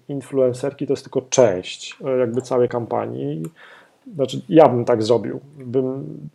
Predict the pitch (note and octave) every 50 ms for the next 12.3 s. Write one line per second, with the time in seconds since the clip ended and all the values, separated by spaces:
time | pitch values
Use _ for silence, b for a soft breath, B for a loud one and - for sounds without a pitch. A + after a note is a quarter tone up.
0 | _ _ _ - F#3 F#3 _ _ _ _ _ _ _ _ _ _ _ _ - B2+
1 | C#3+ - D3+ - D3 D3 D3+ D3 C#3+ B2+ - - C#3 - D3 C3+ - - C3+ -
2 | - D#3+ C#3+ B2+ C3 - B2+ C3 - - _ _ _ _ _ _ _ _ _ _
3 | _ _ C#3+ C3 A#2+ A#2 A#2 A#2 A#2 A#2 A#2+ - A#2+ A#2+ - - B2+ A#2+ A#2+ C#3+
4 | D3 A#2+ - - B2+ B2 A#2+ - - - B2+ C3+ E3+ G3 A3 A#3 b b b b
5 | b b _ _ F#3+ G#3+ F#3+ F3 F3 F#3 E3+ D#3+ E3+ E3+ E3+ E3 E3 E3 E3 E3
6 | D#3+ D#3+ D#3+ - - C3 C3 B2+ B2+ B2+ B2 B2 A#2+ A#2+ A#2+ A2 A2+ C3 C#3 B2+
7 | - - - B2+ A#2+ A2+ G#2+ B2 - - D#3 F#3 A3 C4 C#4 C4 G3+ C#3+ D3 C#3
8 | C3+ C3 B2+ - _ - D3 B2 B2+ C3+ A#2+ A#2 B2+ B2 B2 A#2+ A#2+ A#2+ B2 C3
9 | C3 - - - - - - - - F3+ C#3+ A#2+ - - C3+ B2+ - - C#3 B2+
10 | A#2+ A#2+ - - - B2+ A#2+ A#2+ C3+ C#3+ D#3 G3+ A3 B3 B3 B B B B B
11 | B - B3+ C4 A3+ F#3 D#3+ D#3 D3 - - C#3 B2 B2+ C3 B2+ B2+ C3 B2 A2
12 | A2+ A2 A2+ - -